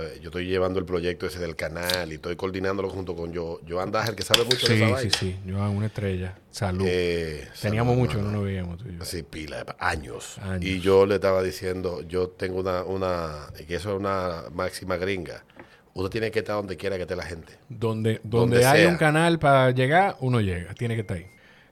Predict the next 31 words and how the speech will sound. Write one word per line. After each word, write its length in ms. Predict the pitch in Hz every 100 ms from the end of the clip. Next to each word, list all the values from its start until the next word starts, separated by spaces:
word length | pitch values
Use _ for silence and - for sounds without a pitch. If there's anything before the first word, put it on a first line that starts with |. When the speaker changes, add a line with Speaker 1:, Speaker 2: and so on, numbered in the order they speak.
| -
Speaker 2:
Eh, 1600 | 117 117 117 113 113 110 110 107 104 104 101 98 95 95 92 98 -
nah, 300 | 101 101 104
viejo, 280 | 98 107 107
yo 140 | 101 113
estoy 140 | 139
contento. 600 | 131 113 107 90 85 85 95
De 100 | 110
verdad, 360 | 110 135 131
de 60 | 117
verdad, 180 | 113 107
yo 80 |
estoy 160 | 107 131
muy 140 | 131
contento 380 | 135 127 127 117
porque 280 | 110 104 101 - _ - -
primero 400 | 131 127 156 160
teníamos 280 | 147 139 143
muchos 280 | 139 139 156
años 220 | 151 143
que 80 | 143
no 80 | 139
nos 140 | 139
veíamos 440 | 127 104 95 95 -
y 80 | 110
segundo, 600 | 120 110 127 107 95 101 _ _ _ _ _ _ _ - - _
tú 180 | 135 170
eres 160 | 180 175
de 60 |
la 120 | 165 127
gente 460 | 110 92 95 90 _ _ - - - _ _ _ _ -
que 1160 | 113 110 110 110 110 107 107 107 104 101 101